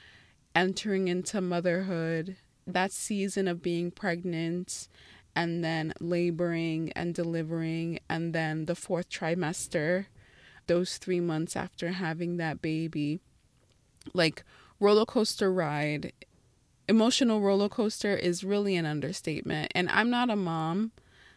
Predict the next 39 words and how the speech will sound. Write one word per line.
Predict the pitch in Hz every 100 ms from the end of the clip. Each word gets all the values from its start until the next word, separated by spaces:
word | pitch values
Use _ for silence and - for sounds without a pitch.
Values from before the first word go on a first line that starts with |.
| _ _ _ -
but | 190 190 170 -
I | 185
have | 208 208 190 190
a | 190
lot | 180 175
of | 180
moms | 202 170 165 180
around | 196 208 196 185 190
me | 190 196 247 302 _ _ _ _ _ _ -
who | 104 101 98 180 _ _ _
have | - - 196 190
experienced | 190 - 196 190 190 185 202 -
this | 185 -
and | 190
have | 214 180
been | 202 202
honest | - 185 185 202 -
enough | 185 175 180
with | 185 185
me. | 185 180 175 180 208 208 -
I | 170 196 -
have | 196 175
a | 170
f-, | - - - - -
couple | - 190 190
of | 185
friends | - - 170 202 277 294 -
who | 220 196
are | 180 170
expecting | 165 - 196 175 - 190 196
soon | - 220 220 262 247
and | 175
are | 151 - - - -
telling | - 202 185 196
me | 202
how | 214 196
things | 196 185 185 190
are | 180
going, | 180 165 165 180 196